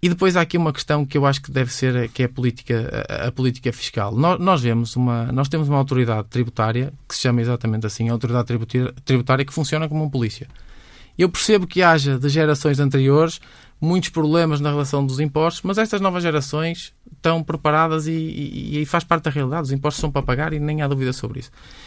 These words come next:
Portanto, o que eu acho que o Estado também deve pensar é que não pode continuar a fazer coisas como, como, como na questão finan-, da, da, das finanças, que é, nós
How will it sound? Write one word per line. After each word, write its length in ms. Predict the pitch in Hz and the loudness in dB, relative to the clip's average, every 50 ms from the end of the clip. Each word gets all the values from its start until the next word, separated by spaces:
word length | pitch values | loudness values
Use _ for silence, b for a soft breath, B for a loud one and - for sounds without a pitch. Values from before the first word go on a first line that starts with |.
| B B B B | B B B B
Portanto, 200 | - 190 180 175 | 2 2 2 2
o 60 | 208 | 0
que 60 | - 214 | 2 4
eu 80 | 214 | 4
acho 140 | 220 214 - | 4 4 2
que 80 | - - | -2 -4
o 0 | |
Estado 280 | - - 117 113 - - | -2 0 0 0 0 0
também 200 | 131 143 147 143 | -2 0 0 2
deve 200 | 143 139 139 - | 0 0 0 0
pensar 500 | 131 123 113 - - 110 113 120 135 135 B B B B B B B B | 0 -2 0 0 -2 -2 -2 -2 -4 -6 B B B B B B B B
é 100 | 123 120 | 0 0
que 120 | - 135 | 0 0
não 120 | 151 165 | 0 0
pode 280 | 170 - 170 170 160 - | 0 2 0 0 0 0
continuar 360 | 160 147 139 143 135 131 127 | -2 -2 0 2 2 2 2
a 60 | 127 | 2
fazer 320 | 127 - 127 117 127 131 135 | 0 0 -2 0 0 -2 -2
coisas 300 | 139 143 143 147 139 135 | -2 -2 -2 -2 -4 -6
como, 320 | - 143 143 143 143 139 | -4 -4 -2 -2 -2 -4
como, 420 | 139 - 131 135 139 143 135 127 123 | -4 -2 0 0 2 2 0 0 -2
como 180 | - 135 143 | 0 2 2
na 120 | 139 135 135 | 4 2 2
questão 200 | - - 135 135 | 0 -2 -2 -2
finan-, 340 | 139 139 131 135 143 151 | 0 2 2 2 2 0
da, 340 | 151 - 139 143 139 123 131 | 0 -2 0 2 2 2 2
da, 280 | 131 127 - 139 139 139 | 0 -2 -4 -4 -4 -2
das 200 | 113 131 139 135 | 0 0 0 0
finanças, 420 | - 143 139 147 151 147 - 156 | 2 2 2 2 2 0 -2 -4
que 160 | - - 139 | -4 -2 0
é, 60 | 127 113 | 2 2
nós 360 | 127 135 139 139 - - | 2 2 0 -2 -6 -12